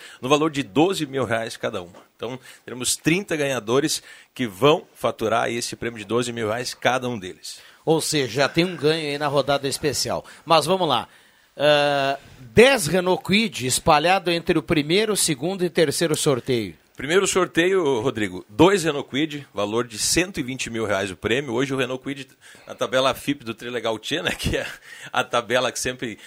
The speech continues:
Speaker 1: atualiza os valores dos veículos, o Renault Kwid tá valendo sessenta mil reais. Então, no primeiro sorteio do próximo domingo,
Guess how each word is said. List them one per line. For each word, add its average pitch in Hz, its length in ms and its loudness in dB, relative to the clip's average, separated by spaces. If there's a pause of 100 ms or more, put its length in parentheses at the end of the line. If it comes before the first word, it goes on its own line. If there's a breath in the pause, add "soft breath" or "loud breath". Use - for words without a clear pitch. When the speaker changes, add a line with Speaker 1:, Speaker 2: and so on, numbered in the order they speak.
Speaker 1:
atualiza 120 640 0
os 113 80 -2
valores 107 380 -2
dos 131 180 -4
veículos, 160 560 -2 (240 loud breath)
o 123 140 -4
Renault 135 280 0
Kwid 135 220 -4
tá 135 80 -2
valendo 123 300 -6
sessenta 147 560 -2
mil 147 180 -2
reais. 92 300 0
Então, 98 200 -6
no 131 80 -6
primeiro 135 380 -2
sorteio 131 480 -2
do 113 80 -8
próximo 113 420 -4
domingo, 123 480 -4